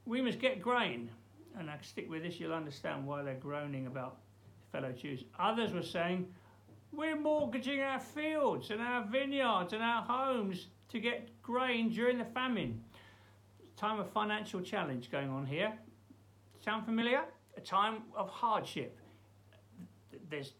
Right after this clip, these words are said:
fuel to the fire here. Satan can use that, to, uh, but it's also an opportunity for the grace of God, as we'll see in a moment. "We're mortgaging out our fields." We're gonna find that there's some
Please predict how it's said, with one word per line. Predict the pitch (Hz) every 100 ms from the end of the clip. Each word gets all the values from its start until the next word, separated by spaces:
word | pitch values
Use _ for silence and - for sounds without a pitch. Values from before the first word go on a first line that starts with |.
| -
fuel | - 190 226 233
to | - 220
the |
fire | 202 226 180 135
here. | 131 139 123
Satan | - 190 220 190
can | 208
use | 202 208 185
that, | 147 113 110 -
to, | 135 123 - - - - - -
uh, | - - -
but | 143
it's | - 175
also | 185 202 - 190
an |
opportunity | 185 180 147 - 226 180 131 135
for | 135 135
the |
grace | 127 170 170 175
of | 151
God, | 143 180 143 107 - - - - - - -
as | 131
we'll | 131
see | - 147
in |
a | 135
moment. | 131 120 113 - - - - - - - -
"We're | 170
mortgaging | 175 220 269 262 226 262 262
out | 254 254
our | 254
fields." | 240 - 247 226 151 113 - - - - - - - - - - 240
We're | 254 262
gonna | 240
find | - 254 240 262
that | 214 - - - - - - - - -
there's | 226 -
some | -